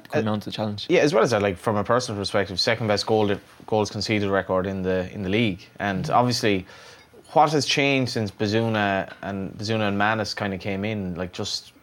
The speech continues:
Speaker 2: you know, your defensive record is excellent since then.
Speaker 1: Yeah, well, Gav is just a smashing player, to be fair, and he's, he's got the, he's a young lad with the world at his feet. Like, um, for me, Alan coming as well is massive. Like, you talk
Speaker 2: It's
Speaker 1: about
Speaker 2: funny, you have a sixteen-year-old over there and a thirty-five-year-old.
Speaker 1: Yeah, it's, it's two different
Speaker 2: Yeah.
Speaker 1: ends of the spectrum. Like,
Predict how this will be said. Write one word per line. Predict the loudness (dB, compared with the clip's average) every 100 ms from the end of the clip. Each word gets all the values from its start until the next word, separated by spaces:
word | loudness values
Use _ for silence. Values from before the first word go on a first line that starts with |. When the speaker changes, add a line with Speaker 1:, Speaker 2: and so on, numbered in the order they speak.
| -16
Speaker 2:
you | -10
know, |
your | -6
defensive | -4 0 -2 0
record | -2 -2 -2
is | 0
excellent | -2 -2 -8 -8
since | -10 -8 -6
then. | -8 -10 -16 -6
Speaker 1:
Yeah, | -4 -2
well, | -4 -4
Gav | 2 2 2
is | -2
just | -6 -6 -8 -12 -20 -14
a | -10
smashing | -6 -6 -6 -4
player, | 0 2
to | 0
be | -8
fair, | -4 -2
and | -2 -4
he's, | -6 -8 -12
he's | -12
got | -12 -10
the, | -14 -12
he's | -10 -6
a |
young | -4 -2
lad | -2 -2
with | -6
the | -2
world | 0 2
at | 0
his | -2 0
feet. | 0 2
Like, | 0 -2 -16 -20 -20 -10
um, | -2 -2 -2
for | -2 -2
me, | 2 2 2 -4 -14 _ -2
Alan | 2 4 2
coming | -2 -2 -2
as | -4
well | -4 -4 -6 -12 -14
is | -8
massive. | -8 -8 -12 -16 -20 -20 -20 -10
Like, | -6
you |
talk | 0 2 4
Speaker 2:
It's | 4
Speaker 1:
about | 4
Speaker 2:
funny, | 4
you | 4
have | 2
a |
sixteen-year-old | 2 0 2 2 4 4
over | 4
there | 2
and | 0
a | 0
thirty-five-year-old. | 0 0 4 4 6 6
Speaker 1:
Yeah, | 6
it's, | 6 4 4
it's | 2 4
two | 4 6
different | 4 6
Speaker 2:
Yeah. | 4
Speaker 1:
ends | 4 2
of | -2
the |
spectrum. | 2 2 2 -2 0 2
Like, | 0